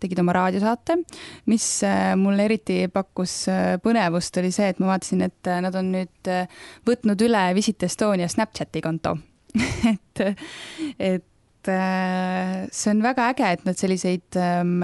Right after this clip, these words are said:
Eesti mõttes, äh, selliseid, ähm, out of the box, äh, lahendusi proovivad ja katsetavad. Et ma ei tea, ma ei tea, kui hästi kõikide nende lahendustega neil läinud on. Noh, ilmselt on hästi läinud, sest et nad on ju peaaegu et sajaprotsendiliselt oma piletid kõik välja müünud.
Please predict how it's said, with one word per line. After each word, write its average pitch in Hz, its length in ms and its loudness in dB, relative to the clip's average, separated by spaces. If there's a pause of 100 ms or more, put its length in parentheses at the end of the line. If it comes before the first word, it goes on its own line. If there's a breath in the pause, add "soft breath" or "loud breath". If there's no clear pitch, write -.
(140)
Eesti 220 480 0
mõttes, 170 480 -2 (220)
äh, 170 580 0
selliseid, 170 540 -4
ähm, 165 420 0 (560 loud breath)
out 208 240 0
of 170 80 -8
the 190 140 -2
box, - 340 -4
äh, 160 140 -4
lahendusi 170 1120 -2
proovivad 180 420 2
ja 175 80 -4
katsetavad. 180 560 -4 (240)
Et - 180 -10 (160)
ma 202 140 0
ei 196 80 2
tea, 202 260 2
ma 185 140 0
ei 208 80 2
tea, 208 80 0
kui 190 100 0
hästi 208 320 -2
kõikide 180 380 -6
nende 175 180 -2
lahendustega 180 480 -2
neil 190 140 -2
läinud 254 320 0
on. 175 140 -4 (460 loud breath)
Noh, 208 160 0
ilmselt 208 240 0
on 190 80 0
hästi 214 240 -4
läinud, 165 160 -4
sest 175 240 -6
et - 80 -6
nad 175 80 0
on 175 160 -2
ju 175 160 -2
peaaegu 180 320 -4
et - 80 -10
sajaprotsendiliselt 170 880 -4
oma 175 80 -4
piletid 190 320 -4
kõik - 220 -8
välja 285 180 -2
müünud. 180 320 -6